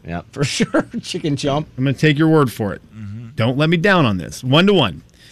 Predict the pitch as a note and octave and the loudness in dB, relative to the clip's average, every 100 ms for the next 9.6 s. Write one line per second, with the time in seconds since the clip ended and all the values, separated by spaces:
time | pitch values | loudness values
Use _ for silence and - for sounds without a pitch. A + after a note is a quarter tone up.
0 | - _ D3+ E3+ G#3 F#3 G3+ G3+ F#3+ F#3 | -20 _ 2 4 4 2 4 4 4 4
1 | F#3+ C#3 G#2 E3 D3+ C#3+ D#3+ F3 - E3+ | 2 -2 -2 -2 0 0 2 0 0 -2
2 | D3+ D3 F3+ E3+ D#3+ D3 D#3+ D#3+ C#3 D#3 | 0 0 0 2 2 2 4 2 2 0
3 | D3 C3+ C3+ G#2 C3 D#3 D#3 D3+ - G#2 | 2 2 2 2 0 2 2 2 -2 -2
4 | C3 C3+ C#3+ C#3+ C#3+ C3 D3 C3 A2+ C3+ | 0 2 2 2 0 0 0 0 2 0
5 | G2 E2 B2 - C#3 A2+ - F#2+ G1+ - | 0 -6 -6 0 0 0 -2 -6 -8 -16
6 | _ _ _ _ _ _ _ _ _ F#2+ | _ _ _ _ _ _ _ _ _ -2
7 | G#2+ G2 A2+ G2 G2+ F2 A1 - - _ | 0 2 0 0 -2 -2 -6 -20 -20 _
8 | _ _ _ _ C3 C3+ - A3 A#3 G4+ | _ _ _ _ -2 -2 0 0 0 0
9 | C#3+ C#3 C#3+ F#2 - | 2 4 2 0 -6